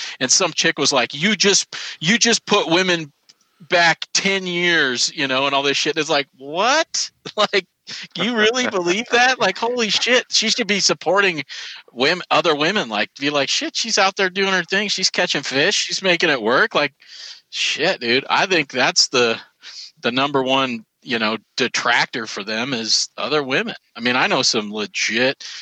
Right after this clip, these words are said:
female anglers that are grinding, and they mostly keep their heads down and,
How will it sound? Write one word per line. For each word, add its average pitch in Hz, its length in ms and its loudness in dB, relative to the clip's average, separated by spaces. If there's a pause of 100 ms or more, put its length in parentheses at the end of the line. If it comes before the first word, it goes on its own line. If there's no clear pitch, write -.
(140)
female 127 440 0
anglers 120 420 0
that 113 120 0
are 104 120 -2
grinding, 117 520 0
and 110 180 -4 (280)
they 180 140 2
mostly 147 400 2
keep - 220 -6
their 123 140 4
heads 127 260 2
down 127 320 2
and, 113 280 -2